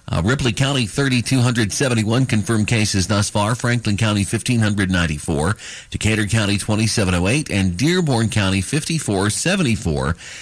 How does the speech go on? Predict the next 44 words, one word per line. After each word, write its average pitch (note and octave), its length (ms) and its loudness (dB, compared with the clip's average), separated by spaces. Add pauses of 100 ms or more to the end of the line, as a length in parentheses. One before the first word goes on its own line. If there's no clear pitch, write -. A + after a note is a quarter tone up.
(140)
That's F#2 180 0
a F2+ 60 0
total D3 400 0
of G#2 340 0
three, D#3 680 -4
uh, G#2 100 2
sorry, F#2 220 0
thirteen D#3 680 -2
thousand A2+ 500 0
forty-seven C3 880 0 (420)
total A#2 220 2
positive A2 460 2
test A2+ 280 2
results G2 400 0
for D3+ 400 0
covid F2+ 380 0
nineteen D#2+ 560 0 (460)
in D2+ 120 0
Ripley, F#2 260 0
Franklin, E2+ 420 -2
Decatur, D#2 360 0
and D#2+ 120 0
Dearborn D2+ 380 -2
counties. D#2 400 0
That E2 160 0
up D2+ 140 -2
forty-seven G#2+ 760 0
since E2 200 -2
you G2+ 80 0
and F2+ 80 2
I E2+ 80 2
talked F#2 340 0 (360)
on E2+ 120 2
Friday. G#2+ 500 0
And E2 80 -2
a F2+ 40 -2
great A#2 320 -2
number D3 240 0
out D3 140 0
of B2 40 0
the G2+ 80 0
state, C#3+ 360 -2
Mister E2+ 240 -2
Mayor. C#2+ 280 -2